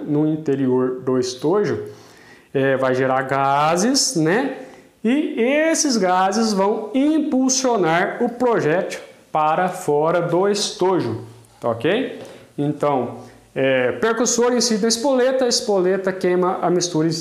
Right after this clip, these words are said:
inicializadora, gera a faísca que, é, queima o propelente, a pólvora, né, que expulsa o projétil ali que está preso no estojo. Preso não, alojado no estojo.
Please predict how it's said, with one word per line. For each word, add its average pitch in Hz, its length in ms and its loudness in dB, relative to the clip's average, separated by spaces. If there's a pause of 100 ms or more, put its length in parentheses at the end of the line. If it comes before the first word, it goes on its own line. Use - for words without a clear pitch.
(160)
inicializadora, 190 1000 0
gera 170 460 2
a 170 80 -4
faísca 214 600 0
que, 208 440 -6 (480)
é, 165 800 2 (440)
queima 220 520 2
o 214 120 2
propelente, 208 760 -2
a 156 140 0
pólvora, 139 640 -2
né, 175 200 2
que 226 360 -2 (560)
expulsa 233 1040 -2
o 214 120 0
projétil 151 640 0
ali 151 300 0
que 170 180 -2
está 165 360 0
preso 143 680 -2 (760)
no 147 500 0 (120)
estojo. 151 520 -2
Preso 254 300 0
não, 131 140 0
alojado 160 600 0
no 165 160 2
estojo. 143 540 -4